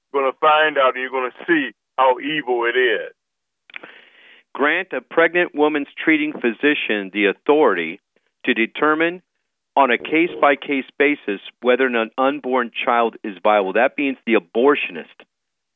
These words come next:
Speaker 2: The
Speaker 1: Right.
Speaker 2: abortionist will be determining whether the child is viable. Folks, they'll abort to the ninth month.
Speaker 1: Right.
Speaker 2: Right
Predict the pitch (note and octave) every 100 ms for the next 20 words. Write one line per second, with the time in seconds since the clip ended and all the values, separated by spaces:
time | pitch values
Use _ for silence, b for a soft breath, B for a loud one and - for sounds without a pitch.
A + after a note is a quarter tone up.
0 | _ - A#2+ A2+ A#2+ F#3 F#3 - G#2 F2+
1 | _ A2 G2+ A2 - - D#3+ D3+ B2 A2
2 | B2+ B2+ G#2+ G#2+ - C3 B2+ A2 F#2+ -
3 | A2+ A2+ F#2+ D#2 - _ b _ F#3 F3
4 | - - _ _ _ _ _ _ _ _
5 | _ D#3 A3 G3+ C#3 - D#3 D#3+ - b
6 | _ _ _ _ - E3 D3 D3 D#3+ E3+
7 | F#3 F3 D3+ F3 A3 A2+ _ _ _ _
8 | _ G2+ A2+ A#2 B2+ A#2 - _ _ D3
9 | G#3+